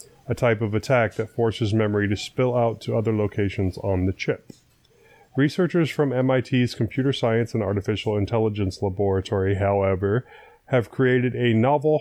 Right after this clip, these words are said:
hardware attack which combines memory corruption and speculative execution attacks to sidestep the security feature.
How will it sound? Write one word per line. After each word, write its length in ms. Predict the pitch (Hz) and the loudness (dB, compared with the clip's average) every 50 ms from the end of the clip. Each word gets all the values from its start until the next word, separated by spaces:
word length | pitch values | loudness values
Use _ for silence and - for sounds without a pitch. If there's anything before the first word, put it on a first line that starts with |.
| - - | -2 -2
hardware 440 | - 123 127 120 113 120 123 120 117 | 0 0 0 0 0 0 0 2 2
attack 500 | 120 - - - 107 98 92 87 - - | 0 -2 -2 -2 -2 -2 -2 -6 -8 -6
which 220 | 107 107 - - | -6 -6 -6 -4
combines 480 | - 120 107 98 110 107 107 104 98 98 | -4 -4 0 0 0 0 0 -2 -2 0
memory 320 | 123 139 156 170 170 165 | 0 0 2 2 0 0
corruption 560 | 165 - - 147 147 139 - - - 147 143 117 | -2 0 0 0 0 0 -2 -2 -2 -2 0 0
and 200 | 117 110 110 - | 0 -2 -2 -2
speculative 560 | - - 123 123 - - 131 117 120 117 113 | -4 -4 -4 -4 -2 -2 -2 -2 0 -2 -2
execution 760 | - 120 120 - - 117 - - - 127 123 - - 123 120 | -2 -4 -4 -4 -6 -10 -6 -2 0 0 0 0 0 -2 0
attacks 480 | 117 113 - - 117 113 117 110 - - | 0 -2 0 0 0 0 0 -2 -6 -6
to 140 | - 110 101 | -6 -6 -6
sidestep 640 | - - 107 101 101 101 - - - 110 104 - - | -2 -2 -2 0 -2 -2 -6 -4 -4 -4 -4 -4 -10
the 100 | - 110 | -16 -12
security 480 | - - 113 - - 170 160 135 110 | -10 -10 -10 -6 -2 -2 0 0 -2
feature. 460 | - - - 98 92 - - - 107 | -2 -4 -6 -6 -6 -8 -12 -16 -16